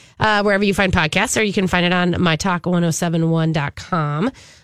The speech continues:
um, where we are all, you know, leaving all of our good stuff. <clears throat> And just remember, if you have questions after the show,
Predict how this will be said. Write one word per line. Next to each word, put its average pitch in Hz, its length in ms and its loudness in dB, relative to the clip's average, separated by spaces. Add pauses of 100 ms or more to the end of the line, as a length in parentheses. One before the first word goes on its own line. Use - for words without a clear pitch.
um, 190 580 2
where 220 160 2
we 196 140 2
are 170 120 2
all, 170 560 0
you 214 140 -2
know, 180 380 0
leaving 214 320 0
all 196 200 0
of 196 80 0
our 175 100 0
good 170 180 0
stuff. 180 300 -2 (380)
<clears throat> - 0 - (480)
And 240 220 2
just 277 160 0
remember, 269 280 4
if 247 120 -2
you 254 80 4
have 233 200 2
questions 220 360 -2
after 220 300 0
the 233 100 2
show, 226 500 2